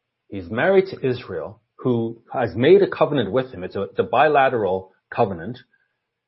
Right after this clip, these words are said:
And God is doing everything to be faithful to what they agreed to.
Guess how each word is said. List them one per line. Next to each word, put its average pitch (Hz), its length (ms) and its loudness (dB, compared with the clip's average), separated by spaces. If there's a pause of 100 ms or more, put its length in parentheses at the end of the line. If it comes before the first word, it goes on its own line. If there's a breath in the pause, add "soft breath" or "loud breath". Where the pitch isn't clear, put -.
(140)
And 107 380 -8
God 190 280 4
is 127 120 2
doing 113 340 -2
everything 147 640 -2 (640)
to 139 100 -2
be 117 160 -4
faithful 151 600 2
to 127 140 0
what 107 180 -2
they 98 120 -4
agreed 107 480 -4
to. 92 260 -12